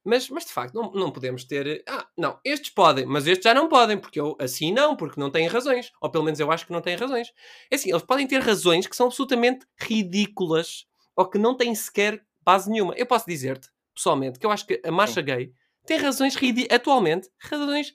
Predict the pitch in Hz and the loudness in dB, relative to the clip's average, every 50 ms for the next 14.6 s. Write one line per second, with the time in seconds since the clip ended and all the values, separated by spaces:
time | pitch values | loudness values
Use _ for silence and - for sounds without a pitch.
0 | _ - - - - 277 254 247 262 269 262 262 262 254 254 233 220 240 240 - | _ -12 -10 -4 0 0 2 4 4 2 2 2 -2 -2 -2 -2 -2 -4 -6 -6
1 | - - 269 247 233 - _ _ _ _ _ _ _ _ _ _ _ _ - 254 | -8 -4 -4 -4 -4 -6 _ _ _ _ _ _ _ _ _ _ _ _ -2 2
2 | 277 269 262 254 240 247 233 226 220 214 208 208 202 202 - 170 160 160 170 175 | 4 4 4 4 2 0 0 2 2 2 2 2 -2 0 2 2 2 4 2 2
3 | - 185 - - 165 175 - - 151 135 135 139 - _ _ - 185 196 220 226 | 0 0 -2 0 -2 -2 -2 -2 -2 -4 -4 -8 -12 _ _ -4 -2 2 2 2
4 | - - 214 208 190 - - 208 214 202 190 196 _ _ _ _ - - - - | 2 2 0 -2 -2 -4 -4 -2 -2 -2 -2 -6 _ _ _ _ -16 -10 -4 -2
5 | 202 208 208 220 226 226 226 233 226 226 - - - 208 190 180 165 180 - - | 0 0 2 2 4 4 4 4 2 -2 -6 -4 4 4 4 4 4 0 -6 -8
6 | - 214 202 208 202 202 - _ - 202 202 - 214 196 180 170 160 170 185 202 | -4 0 0 0 0 0 -4 _ -6 -6 -2 0 0 0 0 0 -2 -4 -2 -2
7 | 185 151 127 151 170 175 180 202 208 202 180 185 180 175 175 - - _ _ - | -2 0 0 0 0 2 2 4 2 4 4 4 2 2 -2 -10 -18 _ _ -4
8 | 180 175 175 190 185 185 - 214 220 208 190 160 139 135 127 - - - _ _ | -4 0 0 0 -2 -2 -4 -2 0 0 0 0 -2 -6 -8 -10 -16 -20 _ _
9 | _ _ _ _ _ - 190 190 185 185 185 196 190 180 180 180 170 170 165 175 | _ _ _ _ _ -6 2 4 4 4 6 4 4 4 2 0 0 -2 0 2
10 | 185 185 180 180 180 185 185 190 196 180 185 214 220 220 214 214 220 220 214 214 | 0 0 0 2 2 4 4 4 2 2 2 2 2 2 2 4 2 4 4 2
11 | 214 - - - 214 208 208 185 202 202 - - 196 196 196 190 190 196 190 - | -2 -2 -6 -2 0 0 0 -2 -4 -8 -2 0 0 2 2 2 0 -2 -2 -4
12 | - 190 190 190 190 196 196 196 190 196 196 202 202 185 170 170 _ _ _ - | -4 0 2 2 2 2 0 -2 0 0 0 0 0 -2 -2 -2 _ _ _ 0
13 | 185 185 185 - 202 196 202 202 190 196 190 180 - 185 180 170 175 175 170 - | 0 0 2 2 0 0 2 0 0 0 -4 -2 0 -2 0 0 0 -2 -2 -4
14 | 180 - 180 170 170 160 - - 175 180 202 | -6 -4 -2 -2 -2 -2 -2 -4 -4 -4 -4